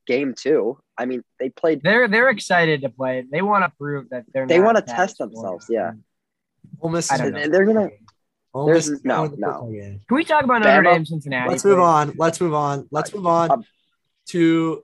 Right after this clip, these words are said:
Speaker 3: let's do another, uh, Big Ten matchup that I think is a little bit closer than people are gonna think. Uh, Ohio State traveling to New Brunswick, New Jersey, to take on Rutgers. Um,
Speaker 2: This game does not deserve our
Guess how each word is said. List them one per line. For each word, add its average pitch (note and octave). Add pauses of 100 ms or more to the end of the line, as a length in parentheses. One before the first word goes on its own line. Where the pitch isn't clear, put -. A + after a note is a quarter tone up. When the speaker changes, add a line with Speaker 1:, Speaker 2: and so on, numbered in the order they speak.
(140)
Speaker 3:
let's D#3+
do C4
another, F#3+
uh, D#3+
Big D#3+
Ten D3
matchup A#2+
that C3
I C#3
think E3+
is D#3
a D3+
little D#3+
bit D3+
closer C3+
than G#2+ (420)
people C3+
are A#2
gonna A2
think. A#2 (180)
Uh, C3 (160)
Ohio F3+
State E3+
traveling C#3+ (100)
to E3+ (440)
New E3+
Brunswick, D3+
New D3
Jersey, C3+ (120)
to -
take D3
on C3+
Rutgers. B2 (720)
Um, B2 (420)
Speaker 2:
This C#4+
game A3+
does E3+
not D#3
deserve C3+
our B2